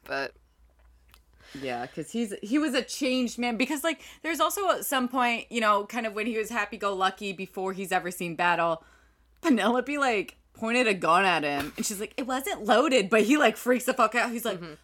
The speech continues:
Speaker 2: "Wow, I didn't realize how real war was until just now when you pointed that gun at me."
Speaker 1: Mm-hmm.
Speaker 2: And so then once he <laughs> actually, like, you know, got into battle and he saw all his, uh,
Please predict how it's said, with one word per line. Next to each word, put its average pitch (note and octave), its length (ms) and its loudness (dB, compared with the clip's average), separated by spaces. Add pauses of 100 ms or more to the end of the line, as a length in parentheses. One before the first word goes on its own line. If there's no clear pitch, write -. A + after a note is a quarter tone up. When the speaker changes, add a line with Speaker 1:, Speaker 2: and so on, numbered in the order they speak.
(140)
Speaker 2:
"Wow, G3+ 460 -10 (260)
I - 100 -8
didn't B3+ 240 -4
realize C4 380 -4
how A#3+ 180 -4
real B3 360 -2
war C4+ 300 -2
was F#3 240 -6
until F3+ 280 -8
just C4 360 -8
now C4+ 200 -2
when G3+ 120 -4
you E3 80 -6
pointed A#3+ 320 -4
that - 180 -8
gun C4 220 -2
at F#3 180 -6
me." B2+ 200 -10
Speaker 1:
Mm-hmm. B3 420 -2 (140)
Speaker 2:
And G3 140 -4
so A3 140 4
then G#3 240 0
once A#3 260 4
he C#4 140 6
<laughs> - 0 -
actually, C4+ 580 4
like, G#3+ 260 4
you G3 80 -2
know, E3 140 2
got D3 280 4
into F3 140 -8
battle F3 360 6
and D#3 100 -4
he D3+ 80 -8
saw F3+ 460 0 (340)
all F3+ 240 -2
his, D#3 440 -2
uh, D3 340 4